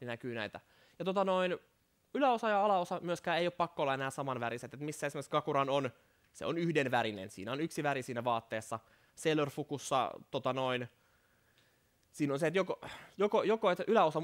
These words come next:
yläosa valkoinen, alaosa tumma, tai sit se on vaan kokonaan tumma,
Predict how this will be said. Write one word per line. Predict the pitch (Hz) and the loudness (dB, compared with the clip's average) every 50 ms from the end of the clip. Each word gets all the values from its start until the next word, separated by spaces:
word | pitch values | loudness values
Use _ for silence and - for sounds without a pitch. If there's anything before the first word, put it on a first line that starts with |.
| - - | -2 0
yläosa | 269 269 226 175 156 - 180 | 4 4 4 4 4 2 2
valkoinen, | 233 240 220 - 208 185 180 175 175 - | 2 2 2 2 2 0 0 0 0 0
alaosa | 165 175 175 156 147 - 139 127 - | 0 2 2 2 2 0 -2 -6 -6
tumma, | - - 247 220 208 208 196 190 - - _ _ _ _ _ _ _ | -4 -2 -2 0 2 2 2 0 0 -6 _ _ _ _ _ _ _
tai | - 165 147 | 2 4 4
sit | 139 147 143 | 2 0 -4
se | - 156 | 0 2
on | 147 143 151 | 2 4 4
vaan | 143 139 | 2 2
kokonaan | 139 139 - 143 135 131 127 123 | 2 0 -2 0 0 0 0 0
tumma, | - - 139 127 123 123 123 123 120 - | 0 -2 -2 0 2 2 2 2 2 -2